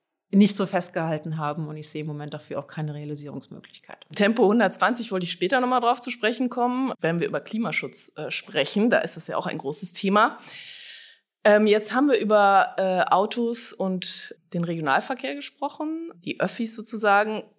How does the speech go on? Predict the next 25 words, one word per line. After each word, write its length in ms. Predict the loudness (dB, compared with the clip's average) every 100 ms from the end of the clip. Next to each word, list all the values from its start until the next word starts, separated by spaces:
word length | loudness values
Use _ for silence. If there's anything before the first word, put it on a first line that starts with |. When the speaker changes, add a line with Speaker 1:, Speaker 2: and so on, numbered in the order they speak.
| _ _ _
Speaker 2:
Jetzt 220 | -2 -2
gibt's 160 | 0
ja 80 | 0
noch 140 | 0 -2
die 160 | -2
Deutsche 360 | 2 0 0 -6
Bahn. 560 | 2 4 4 2 -6 -14 _ _ _ _ 4
Ja, 140 | 6
da 140 | 6
sind 160 | 4 2
ja 100 | 4
auch 140 | 4
nicht 240 | 2 0 2
alle 160 | 4
so 360 | 2 0 -2 -2
wahnsinnig 520 | 4 4 4 -2 -2
zufrieden 720 | -6 -6 0 2 4 2 0 -2
mit. 380 | 0 0 -2 -8
Die 100 | -4
ist 140 | 0
sehr 160 | 0 2
unpünktlich, 880 | -2 -2 -4 -2 -4 -4 -8 -14 _
die 120 | -4 2
Deutsche 340 | 2 0 -2
Bahn. 640 | 0 2 2 0 -2 -6